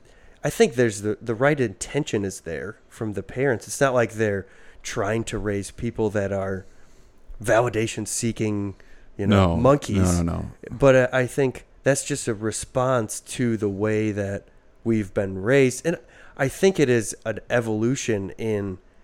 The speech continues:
Speaker 1: being raised, 'cause now we, once you find this internal validation,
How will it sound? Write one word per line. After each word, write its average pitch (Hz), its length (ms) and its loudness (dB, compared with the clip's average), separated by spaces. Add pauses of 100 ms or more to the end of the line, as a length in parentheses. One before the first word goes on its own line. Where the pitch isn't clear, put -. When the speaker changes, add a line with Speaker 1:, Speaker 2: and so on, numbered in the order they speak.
(640)
Speaker 1:
being 117 260 -2
raised, 113 300 0
'cause 107 200 -10
now 131 300 2
we, 120 300 0
once 131 360 -2
you 120 80 -6
find 113 560 -4
this 104 180 -4
internal 113 480 -4
validation, 101 920 -4